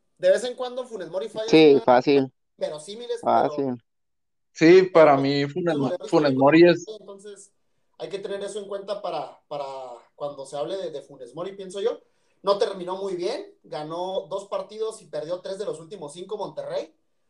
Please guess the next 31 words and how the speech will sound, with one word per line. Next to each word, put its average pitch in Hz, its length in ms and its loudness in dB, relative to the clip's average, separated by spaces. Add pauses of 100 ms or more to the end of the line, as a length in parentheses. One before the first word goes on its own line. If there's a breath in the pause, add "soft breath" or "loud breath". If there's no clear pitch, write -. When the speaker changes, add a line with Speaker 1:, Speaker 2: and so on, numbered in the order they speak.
(160)
Speaker 1:
así 143 300 -16
que, 165 600 -2
eh, 135 360 -12
esta 160 180 -10
semana 160 300 -10
les 165 180 -6
cae, 165 480 -8
les 143 140 -12
cae 160 140 -6
de 185 120 -4
perlas 220 400 -2
precisamente 190 500 -10
para, 156 400 -10 (480)
para 147 200 -10
descansar, 160 600 -10
para 170 280 -8
renovar 147 340 -12
ahí 185 420 -14
ánimos, 247 720 -16 (340)
mentalizarse 156 1500 -12
en, 127 300 -18
en 135 140 -16
la 135 60 -12
li-, 135 220 -14
en 143 120 -14
los 131 120 -20
cuartos 175 260 -6
de 185 100 -4
final 262 380 -10
y, 294 60 -12
pues, - 520 -16